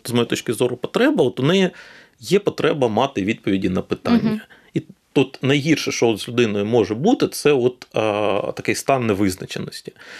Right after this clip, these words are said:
Speaker 1: Тобто, коли людина задає питання, і от їй не можуть дати відповідь.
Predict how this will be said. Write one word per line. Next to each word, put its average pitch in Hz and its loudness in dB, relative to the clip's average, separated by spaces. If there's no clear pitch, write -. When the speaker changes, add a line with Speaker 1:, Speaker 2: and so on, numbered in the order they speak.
Speaker 1:
Тобто, 127 0
коли 127 4
людина 107 0
задає 113 0
питання, 277 -2
і 135 0
от - -2
їй 185 0
не 135 2
можуть 117 2
дати 92 0
відповідь. - -10